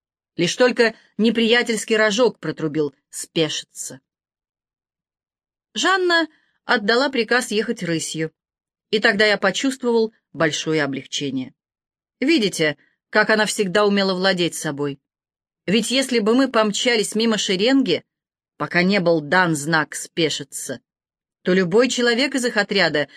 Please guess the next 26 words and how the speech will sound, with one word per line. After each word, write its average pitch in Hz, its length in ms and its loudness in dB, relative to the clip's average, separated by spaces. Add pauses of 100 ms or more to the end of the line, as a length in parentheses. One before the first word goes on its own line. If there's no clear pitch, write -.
(240)
мог 226 280 4
бы 220 120 0
потребовать 208 560 0
у 185 60 -2
нас 190 200 0
пароль. 202 460 -2 (840)
Теперь 277 500 -2
же 143 240 -4 (680)
все 262 340 -2
видели, 156 340 0
что 170 200 -4
мы 175 100 2
отправляемся 175 580 0
в 151 40 -6
назначенное 165 680 0
место 233 520 -2 (240)
согласно 185 600 -2
предписанию, 220 840 -2 (560)
и 302 120 -2
нас 320 220 4
пропускали 202 800 -2 (320)
беспрепятственно. 135 920 -10 (1000)
Чем 202 300 0
дальше 320 360 2
мы 302 120 2
ехали, 233 580 0